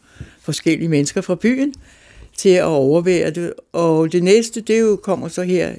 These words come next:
i fireogtyve, og det bliver den anden februar,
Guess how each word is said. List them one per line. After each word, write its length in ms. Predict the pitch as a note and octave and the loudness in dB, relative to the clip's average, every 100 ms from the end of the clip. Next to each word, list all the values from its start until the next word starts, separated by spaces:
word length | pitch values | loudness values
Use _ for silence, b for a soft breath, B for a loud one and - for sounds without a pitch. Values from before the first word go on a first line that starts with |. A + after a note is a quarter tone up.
| - | -10
i 300 | - D#3 C3 - | -6 -6 -8 -10
fireogtyve, 840 | - A3 D4 C#4+ A#3+ A3 A#3 A3+ | -2 0 0 0 -2 0 0 0
og 120 | E3+ | -4
det 120 | F#3 F#3 | -6 -6
bliver 340 | F#3 F3+ E3+ - b b b b | -2 0 -2 -6 b b b b
den 160 | F3 E3+ | -4 -2
anden 380 | - C#3+ D#3+ F#3+ | 0 0 0 -2
februar, 640 | - G#3 G#3+ A#3 C3 - | 2 0 0 -6 -6 -8